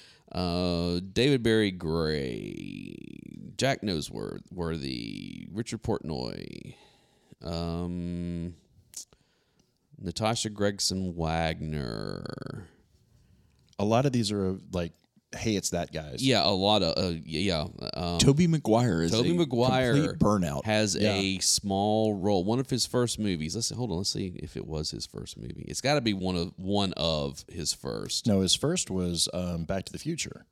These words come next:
Speaker 2: Back to the Future Two. Or three.
Speaker 1: Actually, his first
Speaker 2: Three.
Speaker 1: movie was The Wizard.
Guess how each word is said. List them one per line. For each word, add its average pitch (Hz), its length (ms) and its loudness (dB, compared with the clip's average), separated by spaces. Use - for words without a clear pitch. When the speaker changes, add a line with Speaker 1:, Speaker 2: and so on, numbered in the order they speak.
Speaker 2:
Back 101 120 0
to 90 60 -12
the - 60 -14
Future 101 220 -2
Two. - 260 0
Or 90 120 2
three. 90 140 0
Speaker 1:
Actually, 165 380 4
his 127 120 4
first 139 280 2
Speaker 2:
Three. 117 100 2
Speaker 1:
movie 110 180 4
was 87 260 2
The 85 100 -2
Wizard. 85 640 0